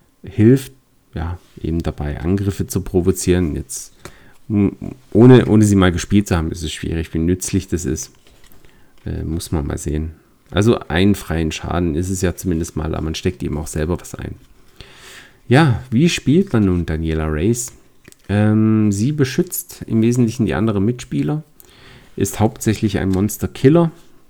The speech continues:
Das heißt, vom Gegnermanagement her entkommen ist mit ihr auch schwierig. Ähm, sie möchte die Gegner wirklich killen.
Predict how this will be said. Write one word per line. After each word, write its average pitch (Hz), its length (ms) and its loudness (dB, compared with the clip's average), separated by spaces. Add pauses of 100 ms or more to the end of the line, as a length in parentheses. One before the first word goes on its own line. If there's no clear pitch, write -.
(920)
Das - 240 -4
heißt, - 460 -4
vom 95 260 -4
Gegnermanagement 92 800 0
her 85 240 -2
entkommen - 500 -2
ist - 160 -6
mit 76 100 -4
ihr 73 100 -4
auch 98 140 -4
schwierig. 104 540 -4 (580)
Ähm, 85 400 -2
sie 92 140 0
möchte 90 340 -2
die - 160 -8
Gegner 69 560 -6
wirklich - 380 -12
killen. 147 520 4